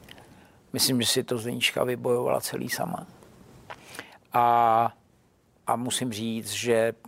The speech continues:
já jsem v tu chvíli byl spíš ten, kdo, kdo se snaží jako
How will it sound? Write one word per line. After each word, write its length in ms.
já 260
jsem 200
v 60
tu 140
chvíli 360
byl 160
spíš 380
ten, 280
kdo, 280
kdo 160
se 160
snaží 420
jako 560